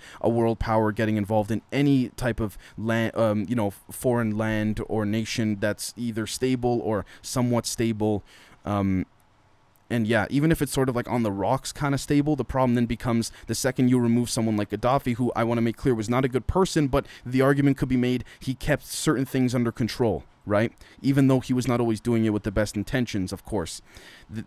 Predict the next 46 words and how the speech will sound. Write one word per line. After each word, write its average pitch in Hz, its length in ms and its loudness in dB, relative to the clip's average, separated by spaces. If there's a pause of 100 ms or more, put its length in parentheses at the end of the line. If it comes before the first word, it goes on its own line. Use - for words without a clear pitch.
(120)
it's, 127 180 -6
it's - 220 -8
tough. - 260 -2
I 131 100 2
don't 147 160 2
have 143 160 -2
the 131 120 0
answers, 143 340 0
and 101 100 -2
I 110 40 0
think 113 240 -2
many 120 200 2
of 110 100 -2
you 113 140 0
don't 113 300 -2
either. 117 240 -2
And, 113 180 -2
and 101 220 -4
if 110 140 -6
any 123 160 0
of 113 80 -4
you 117 120 0
do, 110 300 0
I 104 80 0
mean, 113 160 2
I'd 107 180 -2 (320)
more, 117 360 4
be 120 240 -2
more 123 140 4
than 120 120 0
happy 120 240 -2
to 113 80 0
check 123 240 -4
'em 110 100 2
out 113 140 2
in 113 80 2
the, 101 160 2
in 101 120 0
the 98 60 0
comments 117 460 -2
if - 100 -8
you're 98 160 0
watching 101 380 0
on 92 80 0
YouTube. 107 380 0 (500)
Um, 127 280 6